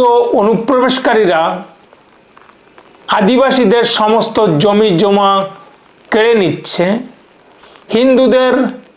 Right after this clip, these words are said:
মূলোৎপাটন করছে, তাদের ইথনিক ক্লিনজিং তৈরি করছে এবং ল্যান্ড জিহাদের নামে, লাভ জিহাদের নামে কনভার্সন করছে হিন্দুদের এবং আদিবাসীদের।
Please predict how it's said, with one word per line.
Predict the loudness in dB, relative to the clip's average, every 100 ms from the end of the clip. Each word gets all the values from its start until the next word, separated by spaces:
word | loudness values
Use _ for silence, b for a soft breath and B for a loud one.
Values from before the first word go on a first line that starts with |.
| _ -8 -2
মূলোৎপাটন | 0 2 2 0 -2 0 2 2
করছে, | 0 -2 -2 -2 0
তাদের | 0 0 0
ইথনিক | 2 0 0 0 0 -2 -2
ক্লিনজিং | 0 2 2 2 0 2
তৈরি | 0 0 0
করছে | 0 -2 -2 0 0 -4 -14 B B B B B -4
এবং | 0 2 2
ল্যান্ড | 2 0 0 2 2
জিহাদের | 2 2 2 2 2
নামে, | 0 0 -2 -4 -10 -20 _ _ _ -6 0
লাভ | 0 2 2
জিহাদের | 2 2 2 0 0
নামে | 0 0 -2 -4 -10 -20 _ _ _ _ _ -14 -4
কনভার্সন | -2 0 0 0 0 0
করছে | -2 -2 0
হিন্দুদের | 0 2 2 2 2 0 0 0
এবং | 0 0 0
আদিবাসীদের। | 0 2 0 0 0 -2